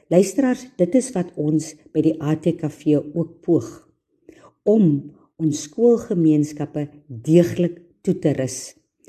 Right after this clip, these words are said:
Laat ons ons wend tot die woord van God, wat vir ons die leiding gaan gee, soos hier ook nou geskryf staan in Timoteus drie vers vyftien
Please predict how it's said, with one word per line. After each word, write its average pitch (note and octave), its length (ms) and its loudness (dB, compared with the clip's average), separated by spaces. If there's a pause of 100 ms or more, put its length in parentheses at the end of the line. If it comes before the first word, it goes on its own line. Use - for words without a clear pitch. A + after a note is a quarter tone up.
(240)
Laat D#3+ 200 -2
ons G3 340 2
ons D3+ 220 0
wend G#3 320 4
tot F#3 120 -4
die D#3 140 0
woord D#3 300 0
van C#3+ 120 -6
God, A#3+ 320 -4 (540)
wat E3+ 180 -4
vir F#3+ 200 -2
ons F3 400 0 (280)
die F3+ 140 4
leiding F#3 600 4
gaan C#3+ 260 -6
gee, C#3 440 -6 (260)
soos - 420 2
hier F3 480 4
ook G3+ 220 0
nou C#3+ 380 2 (180)
geskryf G3 580 0
staan D#3 460 0
in D#3 160 2
Timoteus D3 800 2
drie F3 500 0 (340)
vers C#3 300 -8 (100)
vyftien E3 680 0